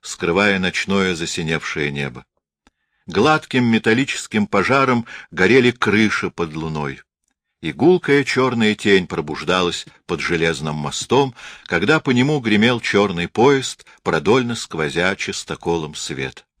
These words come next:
Рокочущий гул, широкий дым проходили, казалось, насквозь через дом, дрожавший между бездной,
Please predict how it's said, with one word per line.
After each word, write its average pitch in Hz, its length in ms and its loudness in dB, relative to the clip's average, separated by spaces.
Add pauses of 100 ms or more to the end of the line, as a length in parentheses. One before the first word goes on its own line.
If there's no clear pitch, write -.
(720)
Рокочущий 151 720 4
гул, 135 320 2
широкий 127 580 2
дым 123 320 4
проходили, 113 560 0
казалось, 117 540 0
насквозь 101 720 2
через 95 400 -2
дом, 92 340 2
дрожавший 87 680 0
между 85 340 -4
бездной, 113 560 0